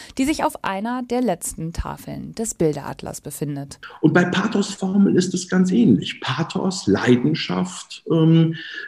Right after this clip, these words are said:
Speaker 2: wird sozusagen formelhaft geprägt. Das heißt, es gibt sozusagen bestimmte Bildprägungen schon seit der Antike,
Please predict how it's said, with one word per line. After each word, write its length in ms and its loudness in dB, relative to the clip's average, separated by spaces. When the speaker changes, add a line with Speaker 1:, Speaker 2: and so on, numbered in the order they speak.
Speaker 2:
wird 320 0
sozusagen 600 2
formelhaft 960 -2
geprägt. 580 0
Das 240 -6
heißt, 240 -4
es 240 -8
gibt 300 -2
sozusagen 400 -2
bestimmte 500 0
Bildprägungen 1120 2
schon 340 0
seit 360 -2
der 180 -6
Antike, 800 -2